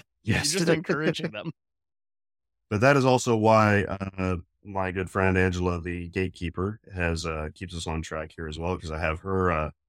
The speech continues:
Speaker 1: her results as well. So let's start off with, uh, who had,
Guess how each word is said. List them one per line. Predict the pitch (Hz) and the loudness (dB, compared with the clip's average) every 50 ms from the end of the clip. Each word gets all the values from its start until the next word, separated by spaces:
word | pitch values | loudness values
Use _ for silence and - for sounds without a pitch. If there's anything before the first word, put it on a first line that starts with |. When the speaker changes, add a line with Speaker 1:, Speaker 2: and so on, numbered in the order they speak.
| _ _ _ _ _ _ _ _ _ _ _ | _ _ _ _ _ _ _ _ _ _ _
Speaker 1:
her | - 95 | -8 -6
results | 87 82 78 82 80 76 - | -6 -2 -2 -2 -2 -2 -4
as | 71 76 | -10 -10
well. | 78 82 85 98 120 - _ _ _ _ _ _ _ _ | -6 -2 -2 -2 -2 -4 _ _ _ _ _ _ _ _
So | - - 165 123 90 92 - | 2 4 4 4 4 -2 -10
let's | - 113 117 113 - | -8 -8 -4 -2 -2
start | - - 143 139 123 120 113 | 0 4 6 6 6 8 8
off | 110 117 127 131 - | 6 6 4 2 -2
with, | - 104 107 110 110 101 - - - _ | -10 -6 -4 -4 -6 -6 -8 -16 -12 _
uh, | 110 110 104 104 104 101 95 - | 0 2 2 2 2 0 0 0
who | 143 156 143 | -2 0 2
had, | 135 131 131 135 139 143 143 - | 2 4 4 4 4 4 2 -2